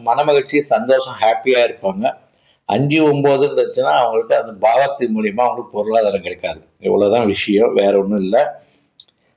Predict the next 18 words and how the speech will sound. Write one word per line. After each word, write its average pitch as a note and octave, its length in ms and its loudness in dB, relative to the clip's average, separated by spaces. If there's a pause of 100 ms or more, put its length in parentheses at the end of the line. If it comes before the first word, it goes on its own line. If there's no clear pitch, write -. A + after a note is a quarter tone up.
ஆழ்ந்த D#3 840 2
துக்கம், D3 580 -2 (1400)
நல்ல A#2+ 200 2 (180)
தூக்கம் F3+ 380 2
இல்லாம D3 260 2 (200)
கஷ்டப்படுறது, C3 680 0 (680)
பகை-, D#3 480 2 (300)
பகைவரிடமிருந்து C3+ 840 2 (140)
பயம் C3+ 300 2
வர்றது, A#2 340 0 (760)
உடல் D3+ 340 2 (100)
மறுத்து D3 400 0
விடுதல், B2 380 2 (640)
உடல்ல D#3 400 2 (140)
மிக B2+ 180 0
முக்கியமான C3 560 -4 (260)
பாதம் C3 420 2 (680)
சார்ந்த B2+ 260 2